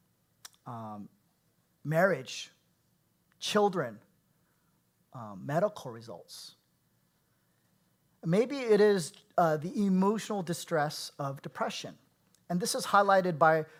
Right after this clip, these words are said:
the word gloom in, uh, eight twenty-two and nine one. You see, in Psalm forty-two, uh, I have it here on the screen, David puts pen to his emotions of gloom and depression. He says this,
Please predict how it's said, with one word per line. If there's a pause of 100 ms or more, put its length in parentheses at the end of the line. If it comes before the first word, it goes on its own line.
(100)
the
word
gloom (400)
in, (360)
uh,
eight
twenty-two
and
nine
one. (1500)
You
see,
in
Psalm
forty-two,
uh,
I
have
it
here
on
the
screen,
David (300)
puts
pen
to
his
emotions
of
gloom
and
depression.
He
says
this,